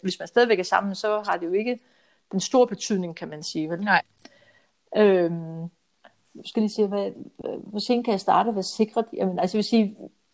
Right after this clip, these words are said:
Speaker 1: omkring f-, altså, omkring fyrre-årsalderen, der skal man altså være i gang, for ellers så bliver det for lidt
Speaker 2: Ja.
Speaker 1: på pensionsopsparingen,
Speaker 2: Mhm.
Speaker 1: hvis det er det. Altså, øhm, men jeg, men jeg tænker, at, øh, hvis man som et par er enige om, at det er den,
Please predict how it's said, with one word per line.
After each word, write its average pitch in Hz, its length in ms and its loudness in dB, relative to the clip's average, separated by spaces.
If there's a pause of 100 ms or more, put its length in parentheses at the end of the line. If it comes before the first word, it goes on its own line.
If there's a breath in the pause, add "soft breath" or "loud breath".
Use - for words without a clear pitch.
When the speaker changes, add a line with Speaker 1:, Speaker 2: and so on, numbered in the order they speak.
(140)
Speaker 1:
omkring 285 420 4
f-, - 360 -14
altså, 208 300 4
omkring 285 440 -4
fyrre-årsalderen, 190 840 0
der 208 100 -4
skal 196 220 -4
man 196 120 -8
altså - 220 -10
være - 120 -8
i 190 40 -12
gang, 214 340 -10
for 214 60 0
ellers 185 180 0
så 208 120 -4
bliver 180 160 2
det 170 80 -6
for 185 120 -6
lidt 196 140 4
Speaker 2:
Ja. 190 60 6 (300)
Speaker 1:
på 175 100 -6
pensionsopsparingen, 180 880 -4
Speaker 2:
Mhm. 190 120 -10 (440 soft breath)
Speaker 1:
hvis 190 220 4
det 185 120 6
er 165 40 6
det. 202 220 4 (220)
Altså, - 260 -4 (120)
øhm, 165 680 -4 (640 soft breath)
men 214 180 6
jeg, 185 200 6
men 202 200 2
jeg 196 100 -2
tænker, 302 360 2 (200)
at, 190 200 -2 (120)
øh, 180 260 -2
hvis 202 240 -6
man 185 240 -4
som 185 240 -6
et 170 100 -8 (180)
par 294 540 -8
er 214 160 -2
enige 269 440 0
om, 220 360 4
at - 140 -8
det 208 60 0
er 214 180 2
den, 226 160 0